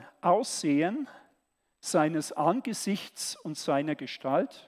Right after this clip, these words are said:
wurde sein Angesicht ein anderes und sein Gewand wurde weiß und glänzte.“ Jesus hat damals, als er seinen Vater begegnen wollte, auf dem Berg der Verklärung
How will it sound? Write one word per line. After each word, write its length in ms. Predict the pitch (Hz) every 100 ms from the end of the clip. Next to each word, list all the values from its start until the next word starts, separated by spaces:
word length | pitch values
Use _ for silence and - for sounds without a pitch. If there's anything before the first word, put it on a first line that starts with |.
| _
wurde 340 | 175 185 190
sein 480 | 202 - 170 151 147 - -
Angesicht 680 | - 156 196 214 - 220 -
ein 180 | - 165
anderes 800 | - 156 165 185 233 302 - - _ _ - - - -
und 180 | 185 170
sein 320 | - 156 156
Gewand 580 | 151 135 139 202 233 165
wurde 320 | 156 - 127
weiß 580 | 127 131 165 - - - _ _ _ _ -
und 180 | 180 -
glänzte.“ 580 | 156 131 - - 135 - _ _ _ _ _ _ _ _ _ -
Jesus 640 | 156 190 220 214 - - _ _ _
hat 280 | - 180 -
damals, 600 | 160 170 196 196 185 -
als 320 | - 160 151
er 240 | 160 143 - -
seinen 420 | - 135 139 131
Vater 340 | 156 160 175
begegnen 600 | - 196 185 180 175 160
wollte, 340 | 156 160 190 -
auf 180 | 151
dem 140 | - 139
Berg 320 | 143 151 -
der 80 | 160
Verklärung 640 | - 131 131 139 156 285